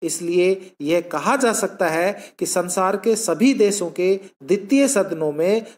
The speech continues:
लॉर्ड सभा सबसे अशक्त है। विधायी और वित्तीय क्षेत्र में लॉर्ड सभा ने अपने सभी महत्वपूर्ण अधिकार खो दिए हैं और अब वह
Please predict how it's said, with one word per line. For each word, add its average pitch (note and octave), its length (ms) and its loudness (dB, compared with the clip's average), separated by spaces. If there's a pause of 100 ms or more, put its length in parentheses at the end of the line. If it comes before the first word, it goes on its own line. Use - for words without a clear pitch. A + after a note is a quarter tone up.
(100)
लॉर्ड F#3+ 360 4
सभा F#3+ 640 0
सबसे F#3+ 480 0 (300)
अशक्त B3 460 -4
है। A#2 300 -8 (220)
विधायी E3+ 520 0 (160)
और F#3 140 2
वित्तीय A3+ 360 2
क्षेत्र F#3+ 340 -2
में G#3 340 -4 (120)
लॉर्ड F#3 240 2
सभा E3 300 0
ने E3+ 100 -4
अपने E3+ 280 -4
सभी E3+ 340 0
महत्वपूर्ण E3 460 -4
अधिकार D3+ 520 -2 (220)
खो E3 200 2
दिए F3+ 240 0
हैं G#3 260 -2 (240)
और F3+ 160 2
अब F3 240 0
वह E3 140 -2